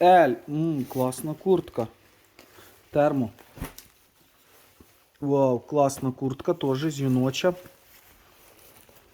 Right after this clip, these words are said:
З капюшоном. Так, куртка.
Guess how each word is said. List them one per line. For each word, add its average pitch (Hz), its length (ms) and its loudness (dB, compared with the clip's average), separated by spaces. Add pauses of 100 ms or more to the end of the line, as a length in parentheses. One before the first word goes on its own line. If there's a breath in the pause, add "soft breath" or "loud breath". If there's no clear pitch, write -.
(1500 soft breath)
З - 140 -14
капюшоном. 123 760 -4 (4000 loud breath)
Так, - 460 -18
куртка. 156 460 -2